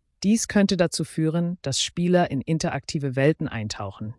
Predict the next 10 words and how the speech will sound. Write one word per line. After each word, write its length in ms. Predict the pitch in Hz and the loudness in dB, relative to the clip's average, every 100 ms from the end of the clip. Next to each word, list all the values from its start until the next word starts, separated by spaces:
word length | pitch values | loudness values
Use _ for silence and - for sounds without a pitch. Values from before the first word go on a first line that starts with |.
| - | -10
die 60 | 127 | -8
sich 200 | 120 - | -8 -4
dynamisch 800 | 123 127 127 139 180 196 - - | 0 2 2 4 2 2 -4 -6
an 120 | 135 | -8
ihr 120 | 127 | -6
Verhalten 500 | - 117 120 120 120 | -6 -6 -6 -6 -6
anpassen. 640 | - 127 - 95 - 87 - _ _ _ _ _ _ _ _ _ _ _ _ _ | -6 -6 -6 -10 -12 -14 -16 _ _ _ _ _ _ _ _ _ _ _ _ _
Es 160 | 135 - | -8 -2
wird 120 | 170 | 0
erwartet, 640 | 135 127 127 147 214 - | 0 0 0 2 0 -2